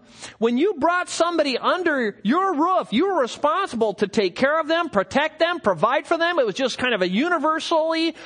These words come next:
understood thing, which today in America, we hardly know anything about. We just hit the garage door button, you know, open up, the garage door closes behind us. We take the secret passage to the weight of our house. If anybody comes and say, "Oh, it's an inconvenient time, make a cal-, you know, appointment with us on our calendar, call us later, bye."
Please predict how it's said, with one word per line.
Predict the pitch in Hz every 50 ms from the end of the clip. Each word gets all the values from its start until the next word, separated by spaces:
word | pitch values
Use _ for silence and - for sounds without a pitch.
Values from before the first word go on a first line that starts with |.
| - -
understood | - 214 277 311 320 330 330 - - - 302 302 311 254
thing, | 226 - 302 311 302 294 269 220 160 131 113 113 - _ _ _ _ _
which | - 196 208 - - - - _
today | - - 208 240 269 277 269 277 285 - - - - - - -
in | - 175 185
America, | 190 220 262 269 269 254 262 262 247 240 240 233 220 - - _
we | - 247 240
hardly | 214 226 247 220 208 196
know | 196 190 196 214
anything | 220 202 190 208 196 185
about. | 165 156 208 220 214 202 196 190
We | 180 180
just | 175 190 175 -
hit | 202 226 220 -
the | 180
garage | 160 170 196 214 214 208 175
door | 147 170 196 220 220 202
button, | 160 143 180 202 175 196 202 202 202 190
you | 170 165 180
know, | 190 190 196 202 196 175
open | - 202 202 - 208 196 190
up, | 190 202 208 202 -
the | 165 160
garage | 151 160 185 202 208 202 165
door | 143 196 202 190
closes | - - 202 202 202 170 160
behind | 151 156 170 190 208 202
us. | 185
We | 175 165
take | 156 - 131 196
the | - 156
secret | - - 214 190 - 170 175
passage | - 208 196 196 208 - - 185 170
to | - 156
the | 156
weight | 165 196 202
of | 190 175
our | 185 180 165
house. | 185 202 175 156 139 -
If | 143 165
anybody | 190 190 180 196 190 175
comes | - - 175 185 190 170
and | 156 143
say, | - 175 170
"Oh, | 170
it's | 165 -
an | 190 180 175
inconvenient | 165 147 151 147 143 147 143 147 143
time, | - 156 147 143 143 143
make | 147 139 143
a | 143
cal-, | 139 - 143 143 139 131 131 143
you | 147
know, | 143 135
appointment | 127 - 165 165 143 117 143 135
with | 135 135
us | 135 -
on | 147 135
our | 123 123
calendar, | - - 156 139 135 131 120 123
call | - - 151 143 135
us | 131 - 131
later, | 123 120 120
bye." | 120 131 123 113